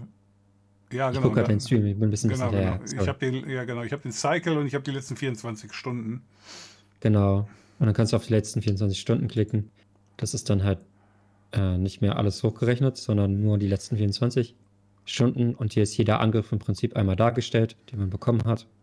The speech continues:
Speaker 2: Wieder sortiert nach den Countries. Ähm, und so siehst du im Prinzip die Dichte, wie dich die Countries angreifen.
Speaker 1: Mhm.
Speaker 2: Äh, zum Beispiel, dass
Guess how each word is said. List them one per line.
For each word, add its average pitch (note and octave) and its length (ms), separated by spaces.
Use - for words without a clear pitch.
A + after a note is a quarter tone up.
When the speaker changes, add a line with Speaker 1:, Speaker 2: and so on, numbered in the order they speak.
Speaker 2:
Wieder G2+ 220
sortiert G2 380
nach G2 120
den F#2+ 140
Countries. B2 540
Ähm, F#2+ 800
und G2+ 160
so A2 100
siehst G#2 240
du - 40
im G2+ 60
Prinzip - 320
die A2+ 100
Dichte, A#2 480
wie A2 140
dich G2 180
die A2 100
Countries G#2 380
angreifen. G2+ 520
Speaker 1:
Mhm. A2+ 440
Speaker 2:
Äh, F#2 420
zum G#2+ 280
Beispiel, F#2+ 640
dass - 480